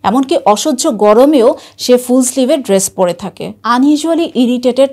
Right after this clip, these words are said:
থাকতে তাকে দেখা যায় এবং সেটা তার ফেশিয়াল এক্সপ্রেশনেও বোঝা যায়।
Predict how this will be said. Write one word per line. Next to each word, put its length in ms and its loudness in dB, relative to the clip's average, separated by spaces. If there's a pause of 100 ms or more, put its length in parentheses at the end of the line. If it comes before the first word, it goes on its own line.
থাকতে 360 -6
তাকে 280 -6 (120)
দেখা 260 -4
যায় 260 -6
এবং 320 2
সেটা 240 -6
তার 240 -6
ফেশিয়াল 400 0
এক্সপ্রেশনেও 720 -4
বোঝা 340 -6
যায়। 240 -10